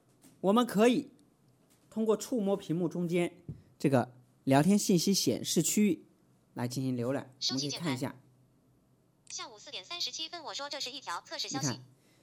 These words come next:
Speaker 1: 下午四点三十七分，我说这是一条测试消息。这就是我们刚才发送的这个聊天内容啊，我们刚才发送的聊天内容。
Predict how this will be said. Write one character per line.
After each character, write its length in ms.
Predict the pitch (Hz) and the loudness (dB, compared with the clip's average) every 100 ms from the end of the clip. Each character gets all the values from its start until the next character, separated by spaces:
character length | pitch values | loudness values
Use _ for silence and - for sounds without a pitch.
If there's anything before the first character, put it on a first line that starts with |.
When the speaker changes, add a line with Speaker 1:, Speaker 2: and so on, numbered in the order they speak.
| _ | _
Speaker 1:
下 280 | - - 180 | -2 2 4
午 200 | 139 127 | 4 2
四 180 | 123 180 | -2 0
点 140 | 139 | 0
三 120 | 131 | 0
十 80 | 165 | 0
七 180 | 165 190 | 0 0
分， 280 | 185 196 - _ _ _ _ | 2 0 -2 _ _ _ _
我 140 | 104 113 | -10 0
说 360 | 151 160 - _ _ _ _ _ - | 2 2 -2 _ _ _ _ _ -12
这 100 | - | -2
是 140 | 147 127 | 0 0
一 20 | |
条 160 | 120 120 | -2 -4
测 180 | - | -2
试 120 | 135 120 | -2 0
消 160 | 123 | -2
息。 180 | 123 - - _ _ _ _ _ _ _ - - _ - _ _ | -2 -6 -16 _ _ _ _ _ _ _ -20 -20 _ -20 _ _
这 140 | - 302 | 8 10
就 100 | 247 | 10
是 320 | 220 170 - _ _ _ _ - | 6 0 -4 _ _ _ _ -6
我 200 | 117 120 | 0 2
们 140 | 147 | 2
刚 200 | 214 247 | 4 4
才 400 | 247 123 120 - _ _ _ _ | 4 -2 -6 -6 _ _ _ _
发 260 | - 196 196 | -2 0 0
送 160 | 190 | -2
的 120 | 127 | -2
这 140 | 110 117 | -4 -6
个 200 | 110 - _ _ _ _ | -8 -12 _ _ _ _
聊 180 | 127 127 | -2 0
天 140 | 151 | 0
内 100 | 165 | 0
容 180 | 135 110 - _ _ _ _ _ | -2 -4 -14 _ _ _ _ _
啊， 160 | - 117 | -20 -16
我 40 | 113 | -12
们 100 | 127 | -8
刚 120 | 139 | -8
才 80 | 135 | -8
发 180 | 147 | -10
送 120 | 143 120 | -10 -10
的 100 | 95 | -10
聊 160 | 107 | -12
天 180 | 120 123 | -10 -8
内 140 | 123 | -6
容。 160 | 104 95 | -8 -12